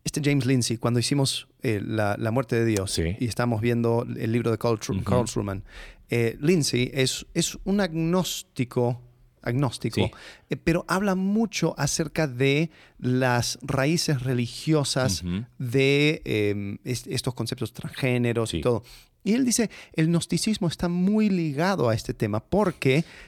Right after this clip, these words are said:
Speaker 1: dice, la premisa del gnosticismo es de que el Dios, eh, creador,
Speaker 2: Ujú.
Speaker 1: que no es el Dios supremo, es un Dios menor, lo llaman el, oh, ¿cómo se llamaba? El, em,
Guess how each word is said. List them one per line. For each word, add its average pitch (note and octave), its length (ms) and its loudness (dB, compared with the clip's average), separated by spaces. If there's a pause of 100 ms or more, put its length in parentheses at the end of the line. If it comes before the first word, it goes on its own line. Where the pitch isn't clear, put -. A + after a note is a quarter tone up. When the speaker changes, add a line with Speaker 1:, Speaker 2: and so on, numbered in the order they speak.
Speaker 1:
dice, D#3 380 0 (640)
la D#3+ 200 0
premisa F3 760 2 (240)
del C3 260 2
gnosticismo A#2+ 960 -2
es D3+ 160 2
de C3+ 160 0
que C3 300 0 (360)
el C3 260 2
Dios, E3+ 540 0 (320)
eh, B2 140 2
creador, C#3+ 720 2
Speaker 2:
Ujú. F#2 280 -2
Speaker 1:
que C3 100 2
no D#3 220 4
es G3 140 2
el D#3+ 200 0
Dios D#3 280 4
supremo, D3+ 760 0 (380)
es D#3 200 2
un D#3 180 2
Dios E3 400 2
menor, D3+ 640 2
lo C#3 160 2
llaman C#3+ 520 2
el, B2+ 500 2 (160)
oh, C3 320 -8
¿cómo C3+ 200 -4
se B2 100 -6
llamaba? C#3+ 400 -4 (400)
El, A2 640 2
em, G2+ 460 0